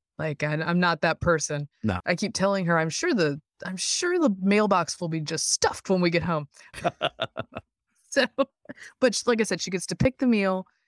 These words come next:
Speaker 1: She gets to do a bunch of special things
Speaker 2: Yeah.
Speaker 1: today. I think Dad went out and got, like, birthday cake donuts.
Speaker 2: Ooh.
Speaker 1: It's a good, it's a good scene. But I went,
Speaker 2: Love it.
Speaker 1: while I had a rental car for a brief period of time, I went to the Aruban party store. I found one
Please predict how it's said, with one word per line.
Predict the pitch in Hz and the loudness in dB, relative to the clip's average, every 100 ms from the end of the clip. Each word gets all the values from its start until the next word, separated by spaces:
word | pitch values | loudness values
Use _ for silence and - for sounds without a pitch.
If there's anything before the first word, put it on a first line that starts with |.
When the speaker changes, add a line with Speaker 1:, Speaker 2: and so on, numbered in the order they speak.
| - | -8
Speaker 1:
She | 202 | -2
gets | 202 | -2
to | - | -2
do | 180 185 | -2 0
a | 175 | 0
bunch | - 190 | 2 0
of | - | 2
special | 185 170 | 0 0
things | 175 156 | -2 0
Speaker 2:
Yeah. | 135 | 0
Speaker 1:
today. | - 151 147 151 _ _ _ - | 0 0 0 0 _ _ _ -6
I | |
think | 165 175 | -2 0
Dad | 151 165 | 2 2
went | 170 165 | 2 0
out | 160 | 0
and | 156 | 0
got, | 151 143 | -2 2
like, | 143 139 - _ _ - | 0 -2 -10 _ _ -6
birthday | 156 160 - 151 | -2 0 0 0
cake | 160 147 | 0 -2
donuts. | - 147 143 - - _ - | -2 -2 -2 -6 -12 _ -6
Speaker 2:
Ooh. | 147 196 120 90 _ _ | 0 4 2 0 _ _
Speaker 1:
It's | - 311 359 | 0 0 0
a | |
good, | - 330 269 _ | 2 2 0 _
it's | 466 - | -2 0
a | |
good | 359 277 | 2 2
scene. | 247 190 - - | 0 -2 -4 -4
But | 190 | 0
I | 190 | 2
went, | 190 240 247 | 2 0 0
Speaker 2:
Love | - | -6
it. | - _ - | -20 _ 0
Speaker 1:
while | 190 220 | 2 2
I | |
had | 220 214 | 2 2
a | 180 | 0
rental | 196 226 190 | -2 -2 -2
car | 170 151 | 0 0
for | - 156 | 0 0
a | |
brief | 147 202 - | 2 0 0
period | 190 170 | 0 0
of | 156 | -2
time, | 180 156 156 _ _ - | -4 -4 -8 _ _ -2
I | 175 | 0
went | 190 - | 0 -2
to | - | -2
the | 170 165 | 0 2
Aruban | 160 196 190 180 | 4 2 2 0
party | - 185 | 0 0
store. | 156 - 143 160 - | -2 -4 -2 -2 -2
I | 147 | -4
found | 185 165 | 0 0
one | 147 143 190 | 0 0 -4